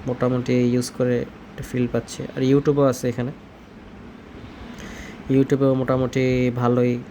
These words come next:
দেখা যায়, খুব বেশি ভালো বলবো না, but, আহ, চলনসই। আর এটাতে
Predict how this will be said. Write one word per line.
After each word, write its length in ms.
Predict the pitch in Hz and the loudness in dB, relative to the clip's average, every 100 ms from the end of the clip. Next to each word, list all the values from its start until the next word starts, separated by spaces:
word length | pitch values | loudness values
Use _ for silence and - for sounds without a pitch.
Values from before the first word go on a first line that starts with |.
| - - - - - - | -18 -20 -18 -16 -10 -4
দেখা 260 | 117 123 | -2 -2
যায়, 200 | 113 113 170 - - - - - - - - - - - - | -2 -2 -4 -12 -12 -16 -18 -18 -18 -16 -12 -12 -12 -14 -4
খুব 220 | - 139 | 2 4
বেশি 280 | 151 147 147 | 4 4 2
ভালো 260 | 143 143 | 4 4
বলবো 260 | 147 147 151 | 4 2 2
না, 100 | 214 | 0
but, 120 | 180 | 0
আহ, 1300 | 131 120 - - - - - - - - - - - - 65 - | 0 -2 -8 -20 -20 -20 -20 -20 -20 -18 -18 -18 -14 -14 -8 2
চলনসই। 580 | 135 131 123 - 113 | 4 4 0 -4 -4
আর 100 | 120 | -2
এটাতে 400 | 127 127 127 143 | 0 0 0 0